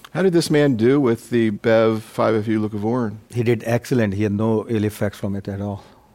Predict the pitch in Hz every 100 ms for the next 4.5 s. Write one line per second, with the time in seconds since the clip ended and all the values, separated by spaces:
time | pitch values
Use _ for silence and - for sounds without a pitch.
0 | _ _ 117 147 160 117 113 127 135 -
1 | 127 110 107 113 127 117 120 127 123 113
2 | 120 110 113 - 120 110 117 107 117 123
3 | 120 113 110 110 113 117 110 104 107 107
4 | 113 120 117 107